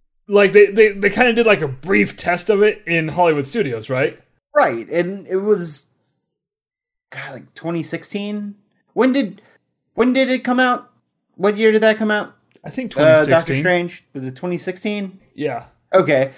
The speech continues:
Speaker 2: So, yeah, so I, I would have gone, I would have gone, like, a month later,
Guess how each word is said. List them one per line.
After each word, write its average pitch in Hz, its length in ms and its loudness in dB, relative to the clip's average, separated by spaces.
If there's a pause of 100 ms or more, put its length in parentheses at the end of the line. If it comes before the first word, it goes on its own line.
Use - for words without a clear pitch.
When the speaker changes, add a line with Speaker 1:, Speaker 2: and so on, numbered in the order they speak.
(120)
Speaker 2:
So, - 120 -8
yeah, 147 180 4
so 165 180 0
I, 170 220 4
I 165 200 0
would 175 140 2
have 147 140 -4
gone, 156 500 0
I 156 80 0
would 175 140 2
have 151 100 -4
gone, 143 640 0 (560)
like, 135 180 0
a 147 60 0
month 147 300 -2
later, 120 440 -4